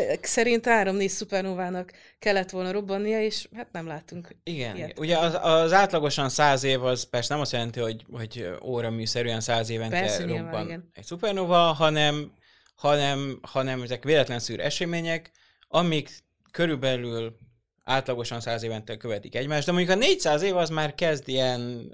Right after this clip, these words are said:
Speaker 2: a hosszabb lyukak közé tartozni. És hát tényleg az utolsó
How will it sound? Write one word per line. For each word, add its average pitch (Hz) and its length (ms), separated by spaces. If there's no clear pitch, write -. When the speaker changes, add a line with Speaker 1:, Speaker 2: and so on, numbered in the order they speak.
Speaker 2:
a 120 140
hosszabb - 640
lyukak 117 400
közé 110 280
tartozni. - 640
És 131 200
hát 151 100
tényleg 151 300
az 131 100
utolsó 120 680